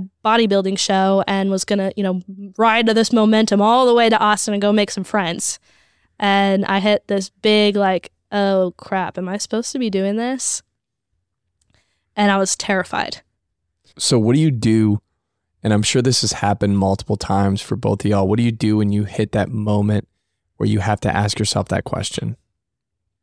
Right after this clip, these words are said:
Speaker 2: "Am I supposed to be doing this?"
Speaker 1: So for me, that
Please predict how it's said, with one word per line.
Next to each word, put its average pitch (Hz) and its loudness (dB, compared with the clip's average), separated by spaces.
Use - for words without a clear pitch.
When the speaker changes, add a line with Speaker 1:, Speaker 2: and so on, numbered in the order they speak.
Speaker 2:
"Am 113 2
I 113 2
supposed 104 -2
to - -12
be 101 0
doing 92 0
this?" 87 -4
Speaker 1:
So - -2
for 240 -2
me, 262 2
that 220 0